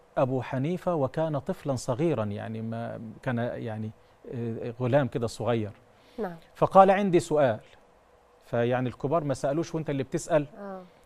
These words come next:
Speaker 1: قال: "سل يا غلام". فقال له الإمام أبو حنيفة: "إن الله عز وجل يقول: 'يسأله من في السماوات والأرض كل يوم هو في شأن، ما شأن الله اليوم؟'". فالراجل سكت. فقال: "أجب".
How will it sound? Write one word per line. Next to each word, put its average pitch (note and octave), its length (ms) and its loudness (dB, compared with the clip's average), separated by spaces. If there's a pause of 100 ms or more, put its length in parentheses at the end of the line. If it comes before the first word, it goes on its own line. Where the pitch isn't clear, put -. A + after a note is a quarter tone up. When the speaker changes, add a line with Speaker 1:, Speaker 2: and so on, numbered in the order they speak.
(180)
Speaker 1:
قال: F3+ 280 6
"سل G3+ 240 8
يا F#3+ 120 10
غلام". F3+ 420 6 (960)
فقال E3+ 580 4
له F3 180 4
الإمام D3+ 400 -2
أبو B2+ 180 0
حنيفة: D3 500 -4
"إن D#3+ 200 0
الله C#3 300 2
عز C3 280 0
وجل C#3 320 0
يقول: C3 280 -2
'يسأله C3+ 720 -2
من D3+ 220 -2
في - 80 -10
السماوات B2+ 720 0
والأرض B2 440 -2
كل D3 380 -4
يوم B2+ 420 -2
هو B2 160 0
في A2 180 -4
شأن، A#2+ 200 -2 (520)
ما D3 180 2
شأن D3+ 300 0
الله B2 260 -2
اليوم؟'". G#2+ 380 -4 (1300)
فالراجل B2+ 380 -2
سكت. - 600 -12 (1400)
فقال: F3+ 440 8
"أجب". F3+ 320 8